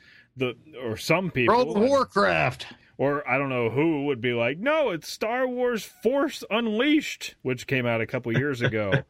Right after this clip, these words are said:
Speaker 2: <laughs>
Speaker 1: And, uh, yeah, we're, I've probably played more video games than you have in your
Speaker 2: Uh,
Speaker 1: lifetime.
Speaker 2: probably.
Speaker 1: But it says something that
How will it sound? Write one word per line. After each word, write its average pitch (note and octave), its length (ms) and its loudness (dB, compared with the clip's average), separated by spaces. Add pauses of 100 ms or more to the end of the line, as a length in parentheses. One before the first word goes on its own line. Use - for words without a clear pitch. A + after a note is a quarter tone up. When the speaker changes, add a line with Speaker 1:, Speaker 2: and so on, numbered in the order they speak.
(140)
Speaker 2:
<laughs> C#3 100 -2 (320)
Speaker 1:
And, A2 500 -2 (640)
uh, - 60 -20 (800)
yeah, A2 240 -2 (320)
we're, A#2 380 -4 (880)
I've C#3+ 260 -2
probably D#3 240 -2
played D3 240 0
more C#3+ 160 -4
video C3+ 300 -2
games B2+ 280 -2
than A2+ 120 -2
you A#2 160 0
have A2+ 260 -2
in A2+ 80 -4
your G#2+ 180 -2
Speaker 2:
Uh, G#2+ 60 0
Speaker 1:
lifetime. G#2+ 580 -6
Speaker 2:
probably. - 360 -4 (500)
Speaker 1:
But A#2 400 -2
it A2+ 140 -6
says C3+ 280 0
something A#2 520 -2
that G#2+ 320 -2